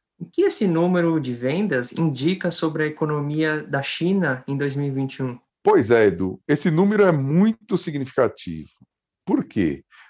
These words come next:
Speaker 2: Porque o, o crescimento chinês estava sendo concentrado no lado da oferta, produção industrial, produção, é, isso vinha crescendo muito, e quando vendas no varejo, a parte de mercado de trabalho,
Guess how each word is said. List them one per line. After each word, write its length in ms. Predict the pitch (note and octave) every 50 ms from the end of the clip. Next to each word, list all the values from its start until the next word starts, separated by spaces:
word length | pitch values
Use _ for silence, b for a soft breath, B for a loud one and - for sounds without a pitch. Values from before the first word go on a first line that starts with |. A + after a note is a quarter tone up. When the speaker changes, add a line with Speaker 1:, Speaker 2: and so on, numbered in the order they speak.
| b _
Speaker 2:
Porque 300 | - - G3+ F3 - -
o, 160 | F#3 F3 - -
o 120 | F3+ D3 B2+
crescimento 760 | - - D3+ E3+ E3 - - D#3+ D#3 E3 F#3+ A3+ A3+ A3 E3+
chinês 460 | - - B2+ A#2+ B2 C#3+ D3+ C#3+ B2+
estava 220 | - D3 C#3+ C3+
sendo 200 | C3 D#3+ E3+ D#3+
concentrado 540 | D#3 G3+ G#3 - - D3+ C3+ D3+ D#3 D#3+ E3
no 100 | E3+ E3+
lado 180 | E3 E3 D#3+ D#3+
da 60 | F#3+
oferta, 720 | F#3 F#3 - - C#3+ C#3 C#3+ C#3 B2+ - - _ _ F2 - _ _ b b b b _
produção 360 | - A#2 A2 - - C3+ C3
industrial, 880 | A#2+ A2+ G#2+ - - - A2 G2+ F#2+ F#2+ G2+ A#2 B2 B2 A#2+ A#2 A2+ A2
produção, 1120 | - - A2 G#2 F#2+ F#2+ F2 - - - - - D3 B2 B2 A#2+ A#2 A2+ A2 G#2+ G2 - b b b b b b
é, 440 | - A2+ G#2+ G#2+ A2 A2 A2 - - _ _ _ _ _ _ _ _
isso 280 | F3 F3 F3 - G#3 F3+
vinha 240 | D#3+ E3+ E3+ D#3
crescendo 440 | C#3 - A#2+ A2 - B2+ A#2+ A#2+ B2
muito, 340 | C3 D#3 F#3 G3 F3+ - A#3+
e 80 | C4 F3
quando 380 | - G#3 G#3 A3 A3 G3 F3+
vendas 400 | C#3 D3 D#3 D3+ D3 C#3 C3+ A#2+
no 100 | A#2+ A2
varejo, 500 | A2 A#2 A2 G#2 G2+ G#2+ G#2 G2+ F2+ G#2 G#2+
a 40 | G2
parte 400 | - - A2+ A2+ A2 G#2+ - A2 G2+
de 80 | G2+
mercado 320 | G2 G2+ F#2+ F#2 - G2 F#2
de 60 | -
trabalho, 640 | F#2+ F#2 F2+ E2+ G#2+ B2+ D3 D3 C3 G#2+ F#2 -